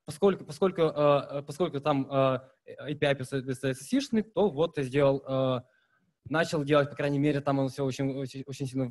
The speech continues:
в, в альфе, э, э, байдинги для Раста. Вот тут,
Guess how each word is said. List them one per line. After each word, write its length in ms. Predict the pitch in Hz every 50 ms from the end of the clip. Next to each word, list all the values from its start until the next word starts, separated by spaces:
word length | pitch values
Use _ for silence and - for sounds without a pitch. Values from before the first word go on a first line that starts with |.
| 120 -
в, 140 | 139 131
в 380 | 123 120 123 135 131 131 127 127
альфе, 460 | 135 135 127 - - 135 127 123 120 - -
э, 320 | 127 123 120 120 120 120 117 113 - _ _ _ _ _ _ _ _ _ _ _ 120
э, 180 | 123 117 117 113 -
байдинги 460 | 151 147 147 135 135 143 131 127 135
для 360 | 127 123 127 131 127 123 117 -
Раста. 400 | 143 175 220 254 254 - - 202 165
Вот 300 | 135 135 160 165 - _
тут, 180 | 139 143 139